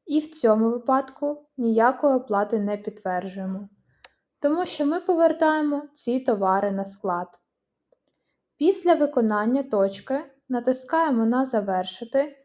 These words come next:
і переходимо у розділ "Товари на склад".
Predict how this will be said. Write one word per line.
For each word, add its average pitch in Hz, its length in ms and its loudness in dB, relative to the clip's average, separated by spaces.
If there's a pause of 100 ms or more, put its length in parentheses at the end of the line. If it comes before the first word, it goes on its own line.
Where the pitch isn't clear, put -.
(300)
і 320 180 2
переходимо 226 920 0
у - 20 0
розділ 233 560 2 (340)
"Товари 214 500 0
на 220 140 0
склад". 185 560 -8